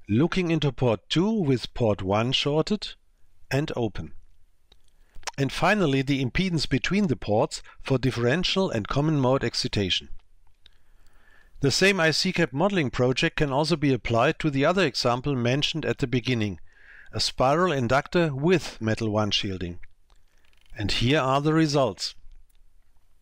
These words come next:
Once again, we see the S parameter fit,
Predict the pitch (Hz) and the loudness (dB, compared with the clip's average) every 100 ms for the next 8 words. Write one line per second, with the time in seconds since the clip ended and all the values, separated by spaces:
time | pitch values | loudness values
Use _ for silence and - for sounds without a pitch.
0 | - - _ - - - - - 110 113 | -20 -20 _ -20 -20 -20 -10 -2 0 0
1 | 143 143 170 208 190 123 - 151 127 117 | 0 2 0 0 0 -2 0 0 0 0
2 | 113 - - 151 151 151 160 165 - 214 | 0 -4 -2 2 2 2 0 0 -2 -4
3 | - | -6